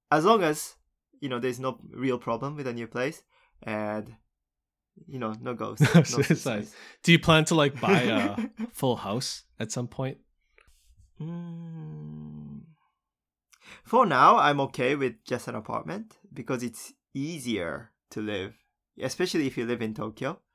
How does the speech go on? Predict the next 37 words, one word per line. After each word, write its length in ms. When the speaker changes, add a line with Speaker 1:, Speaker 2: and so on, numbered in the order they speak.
Speaker 1:
uh, 420
because 400
you 100
have 140
the 80
delivery 400
box. 240
Of 200
course, 180
you 60
can 140
put, 340
put 140
a 80
delivery 340
box 280
in 80
front 180
of 80
your 80
house, 300
but, 180
like, 180
taking 300
out 100
the 80
trash, 460
it's 160
easy. 540
You 140
know, 60
you 100
don't 100
have 140
to 80
bring 240
the, 360